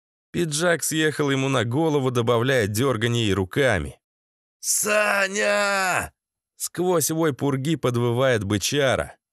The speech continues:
«Санек!» А я сижу, не двигаясь, в яме под елкой. Мои глаза, как два лазерных сканера, исследуют лесную чащу.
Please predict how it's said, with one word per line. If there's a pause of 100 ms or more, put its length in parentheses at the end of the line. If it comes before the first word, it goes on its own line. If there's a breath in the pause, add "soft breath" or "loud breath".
(220)
«Санек!» (480)
А
я
сижу,
не
двигаясь,
в
яме
под
елкой. (100)
Мои
глаза,
как
два
лазерных
сканера,
исследуют
лесную
чащу.